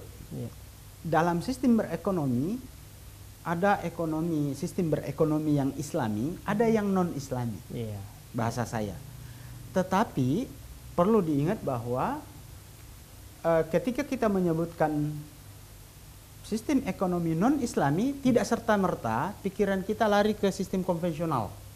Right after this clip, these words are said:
Speaker 1: Mhm.
Speaker 2: Kapitalis, sosialis, bukan itu yang dimaksud.
Speaker 1: Iya.
Speaker 2: Iya, karena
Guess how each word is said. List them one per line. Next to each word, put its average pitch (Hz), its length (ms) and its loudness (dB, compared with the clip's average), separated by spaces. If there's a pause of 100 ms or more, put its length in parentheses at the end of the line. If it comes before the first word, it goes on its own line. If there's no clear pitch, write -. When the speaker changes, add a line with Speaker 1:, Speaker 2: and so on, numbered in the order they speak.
(260)
Speaker 1:
Mhm. 156 600 -6
Speaker 2:
Kapitalis, 123 840 2
sosialis, 127 460 -2
bukan 208 260 2
itu 277 160 2
yang 180 100 6
dimaksud. 143 380 -2 (220)
Speaker 1:
Iya. 123 180 -8 (380)
Speaker 2:
Iya, 135 220 2
karena 165 360 2